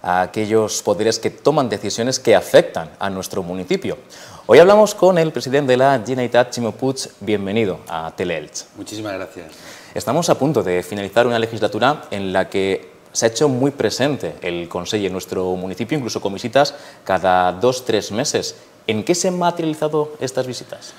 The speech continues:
Speaker 2: Bueno, yo creo que al final hemos conseguido, desde la Generalitat y el Ayuntamiento, trabajar conjuntamente por los grandes proyectos de esta ciudad,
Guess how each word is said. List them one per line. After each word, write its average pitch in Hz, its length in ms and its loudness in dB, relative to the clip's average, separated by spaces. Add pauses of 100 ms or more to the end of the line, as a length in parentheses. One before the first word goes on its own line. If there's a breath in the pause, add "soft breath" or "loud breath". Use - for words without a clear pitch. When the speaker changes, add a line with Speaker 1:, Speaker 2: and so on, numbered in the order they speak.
(120)
Speaker 2:
Bueno, 156 160 -2
yo 117 80 -2
creo 147 220 -4
que 143 140 -4
al 110 300 -4
final 127 520 -8
hemos 120 240 -10
conseguido, 113 760 -6 (380)
desde 92 960 -6
la 87 160 -10
Generalitat 90 500 -6
y 110 60 -2
el 104 80 -4
Ayuntamiento, 101 500 -8
trabajar 104 400 -4
conjuntamente 131 720 -4
por 117 120 -4
los 92 100 -8
grandes 131 260 -4
proyectos 95 380 -6
de 90 40 -8
esta 87 160 -14
ciudad, 85 360 -6